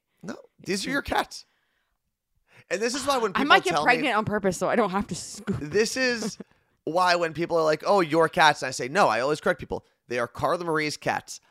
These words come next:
Speaker 1: I happen to live with them.
Speaker 2: <laughs>
Speaker 1: They're
Speaker 2: You're,
Speaker 1: my roommates.
Speaker 2: you're another one of them.
Speaker 1: Yeah, they're my roommates, but they are not my cats. Because I don't do a lot of those things. Like, yeah, I'll hang out with Max, and if you're gone,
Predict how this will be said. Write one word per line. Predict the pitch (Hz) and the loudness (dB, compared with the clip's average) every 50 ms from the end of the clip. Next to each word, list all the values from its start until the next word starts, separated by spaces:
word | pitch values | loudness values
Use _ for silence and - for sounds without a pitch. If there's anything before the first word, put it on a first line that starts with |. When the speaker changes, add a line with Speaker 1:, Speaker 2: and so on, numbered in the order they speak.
| _ _ _ - | _ _ _ 0
Speaker 1:
I | 135 151 | 2 2
happen | 151 151 165 147 147 - 151 147 | 2 4 2 2 2 0 -8 -8
to | 143 151 | -8 -8
live | 123 127 156 185 185 156 139 120 | -6 -6 -6 -6 -6 -8 -8 -4
with | 160 208 180 135 | -4 -4 -2 -2
them. | 123 110 98 107 143 151 | -4 -4 -4 -6 -8 -10
Speaker 2:
<laughs> | - 254 240 - - 196 - _ _ _ _ _ _ _ | -12 -12 -12 -12 -16 -18 -18 _ _ _ _ _ _ _
Speaker 1:
They're | 113 143 151 | 0 2 2
Speaker 2:
You're, | 147 | 4
Speaker 1:
my | - 131 | 4 2
roommates. | 120 104 131 202 208 139 123 - | 2 4 2 2 4 4 0 0
Speaker 2:
you're | 262 269 269 | 0 0 -2
another | 269 269 254 262 240 254 233 | 0 0 0 2 2 2 2
one | 226 220 208 208 | 4 2 2 0
of | 208 175 | -2 -6
them. | 175 190 175 170 180 - _ _ _ | -8 -10 -10 -10 -12 -20 _ _ _
Speaker 1:
Yeah, | 151 165 143 | 0 2 4
they're | 143 160 | 4 4
my | 170 160 139 | 4 4 2
roommates, | 123 104 123 202 220 160 120 139 143 - - - - _ | 2 4 4 4 4 4 0 0 -2 -4 -12 -14 -16 _
but | 139 151 | -6 -2
they | 156 165 | 0 0
are | 147 | 0
not | 143 160 175 160 160 | 2 0 -2 -2 -2
my | 151 139 | -4 -6
cats. | 131 - - - - - - - _ - - - - _ _ _ _ _ _ _ _ _ _ _ _ _ _ _ _ _ _ _ _ _ _ _ _ _ _ _ _ _ | -6 -8 -8 -6 -6 -6 -6 -10 _ -16 -18 -18 -18 _ _ _ _ _ _ _ _ _ _ _ _ _ _ _ _ _ _ _ _ _ _ _ _ _ _ _ _ _
Because | 143 143 - 185 156 156 156 139 123 - - | -6 0 2 2 2 2 2 0 -4 -4 -2
I | 151 170 | 0 0
don't | 190 165 175 | 0 -2 -4
do | 151 214 262 | -6 -6 -4
a | 269 220 | -2 -2
lot | 139 117 110 | -2 -2 -2
of | 107 | -2
those | 101 101 98 - | -4 -6 -6 -6
things. | - - 107 113 | -12 -12 -10 -8
Like, | 151 254 - | -8 -6 -2
yeah, | 220 208 202 196 196 185 - - _ _ _ _ _ _ _ _ _ _ | 0 2 4 4 4 2 0 -6 _ _ _ _ _ _ _ _ _ _
I'll | 156 170 180 | 2 2 4
hang | 175 180 160 156 | 2 0 0 0
out | 156 151 123 | 0 0 0
with | 120 113 127 | -2 -2 0
Max, | 139 147 143 131 - - - - - - _ _ _ | 2 2 2 2 0 -4 -10 -12 -12 -16 _ _ _
and | 127 135 | -4 -4
if | 131 - - | -4 -4 -4
you're | 139 135 | -4 -4
gone, | 123 110 131 139 156 151 135 123 117 117 113 113 | -2 0 0 2 2 2 2 0 -2 -4 -6 -12